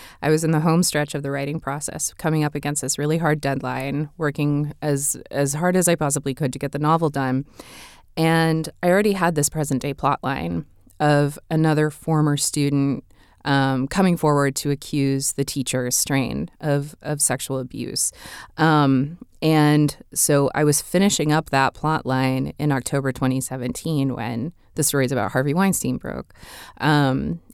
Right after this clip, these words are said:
and at first, I didn't really know what to make of that parallel, um, because at first the, the stories that broke about Weinstein, um, it, it seemed so focused on him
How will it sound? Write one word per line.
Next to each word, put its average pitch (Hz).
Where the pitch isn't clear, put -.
and 151
at 160
first, -
I 170
didn't 180
really 170
know 151
what 151
to 143
make 233
of 196
that 156
parallel, 208
um, 147
because 233
at 226
first 302
the, 202
the 180
stories 208
that 156
broke 147
about 175
Weinstein, 156
um, 160
it, -
it -
seemed 208
so 208
focused 196
on 156
him 131